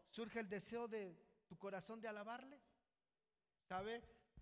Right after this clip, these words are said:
Gloria a Dios por los que dijeron amén. Pero la mayoría,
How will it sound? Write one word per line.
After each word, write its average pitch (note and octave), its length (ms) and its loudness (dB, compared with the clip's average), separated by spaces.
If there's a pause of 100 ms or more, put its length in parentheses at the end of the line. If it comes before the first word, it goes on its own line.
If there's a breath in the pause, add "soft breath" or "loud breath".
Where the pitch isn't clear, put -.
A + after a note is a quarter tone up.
(340)
Gloria G#3 320 4
a G#3 60 4
Dios G#3 160 4
por G3+ 160 0
los F3+ 160 -2
que F3+ 100 -4
dijeron F3+ 380 -2
amén. G#3 420 -8 (2250)
Pero F#3 200 2
la E3+ 140 2
mayoría, F3 560 0